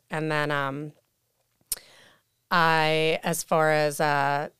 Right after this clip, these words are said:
our workshops and what we have coming up, that'll all be listed on our website. And there's a lot in, in flux right now, but in the next, probably by the time this is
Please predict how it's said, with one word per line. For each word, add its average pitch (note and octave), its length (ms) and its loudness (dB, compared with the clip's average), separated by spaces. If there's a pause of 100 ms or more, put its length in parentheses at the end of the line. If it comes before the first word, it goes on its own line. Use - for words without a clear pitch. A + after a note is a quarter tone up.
(340)
our F3+ 160 4
workshops D#3+ 640 2
and D#3 80 0
what D#3 100 0
we E3 100 -4
have D3+ 220 -2
coming D#3+ 320 -2
up, D3 240 2
that'll D#3 240 4
all D#3 180 2
be D3+ 140 0
listed D3+ 320 -2
on C#3 160 -2
our C#3+ 100 -2
website. C#3+ 520 -2
And C#3+ 120 -4
there's C#3+ 160 -6
a C#3+ 80 -4
lot C#3+ 360 -2
in, D3 480 -8
in C#3+ 160 -8
flux - 560 -4
right C#3+ 160 -2
now, D3 260 -2
but D3 140 -6
in D#3 100 -6
the D3+ 80 -6
next, D3 340 -8
probably D#3+ 260 0
by D#3+ 140 -2
the E3 80 -6
time D3 300 -6
this C#3+ 240 -8
is C#3+ 300 -8